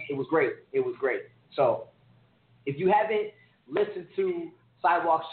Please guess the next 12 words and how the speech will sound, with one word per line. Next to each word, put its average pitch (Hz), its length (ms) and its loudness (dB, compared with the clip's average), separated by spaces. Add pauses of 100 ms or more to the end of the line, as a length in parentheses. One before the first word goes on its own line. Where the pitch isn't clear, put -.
Chalk's 165 160 -6
new 165 160 -8
album, 151 480 0
I'm 131 160 -8
plugging 160 260 0
it 143 160 -10
right 151 200 0 (200)
now. 143 400 -2 (320)
Go 160 200 4
ahead, 156 380 2 (300)
get 160 140 4
it. - 60 -4